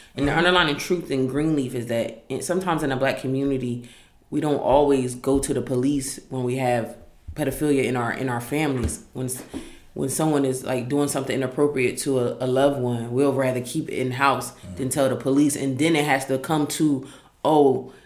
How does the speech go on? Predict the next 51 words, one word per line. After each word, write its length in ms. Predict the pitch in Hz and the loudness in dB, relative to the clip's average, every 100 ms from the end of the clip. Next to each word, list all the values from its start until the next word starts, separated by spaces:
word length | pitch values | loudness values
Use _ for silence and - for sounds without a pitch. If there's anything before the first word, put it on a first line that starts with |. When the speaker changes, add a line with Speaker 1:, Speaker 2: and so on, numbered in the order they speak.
| - _ - | -20 _ -4
Speaker 1:
you're 220 | 151 143 | 4 6
an 100 | 135 | 6
adult 460 | 127 139 151 - - | 4 4 6 6 2
and 380 | 139 127 98 107 | -2 -2 -2 0
that 160 | - | 0
trauma 360 | - 160 151 120 | 2 2 2 2
is 120 | 127 | -4
still 280 | - 156 147 | -2 0 4
with 200 | 160 160 | 2 2
you 60 | 139 | 0
because 440 | 131 135 123 - | 0 -2 -4 -6
you 140 | - 147 | -4 0
didn't 160 | 139 | 0
get 100 | 131 | 0
the 80 | 135 | -2
help 200 | 139 127 | -2 -2
that 200 | 127 - | -4 -4
you 80 | 131 | -2
needed." 460 | 135 160 135 127 - - - _ _ _ - | 0 2 0 -2 -8 -20 -20 _ _ _ 0
Or, 200 | 160 160 | 2 2
and 200 | 151 175 - | 2 2 4
also 340 | 156 190 160 | 4 4 2
the 80 | 143 | 2
person 360 | 139 185 185 151 | 4 4 4 0
is 120 | 147 | -2
still 260 | - 202 170 | 2 4 6
walking 340 | 180 185 180 | 6 4 2
around 560 | 151 156 214 208 180 - | 0 2 2 2 -2 -4
in 180 | 170 | -2
your 100 | 175 160 | 0 0
fam-, 300 | - - - | -2 -6 -2
like, 340 | 143 - - - - | -4 -4 -12 -16 -4
is 160 | 160 | 0
a, 260 | 151 139 - | 2 0 0
is 120 | 156 | -2
a, 220 | 147 131 - | -2 -2 -4
is 100 | 139 | -4
a 60 | 131 | -4
real 580 | 131 151 160 151 147 - - _ _ | -2 0 2 0 -2 -8 -20 _ _
thing 220 | - 165 147 | -2 0 0
when 100 | 131 | -2
it 80 | - | -2
comes 300 | 160 160 - | -2 -2 -2
to 60 | |
that. 180 | 131 123 | -4 -4
So, 360 | 123 131 127 - - - - _ _ _ - - - _ _ _ - - - - - | -4 -4 -4 -8 -20 -20 -20 _ _ _ -20 -20 -20 _ _ _ -20 -16 -14 -14 -8
um, 280 | 151 147 135 | -4 -2 -2
with 120 | 131 | -2
the 60 | 135 | -2
show 240 | - 147 | 0 2
Greenleaf, 600 | 139 151 165 151 131 131 | 2 0 2 2 0 -4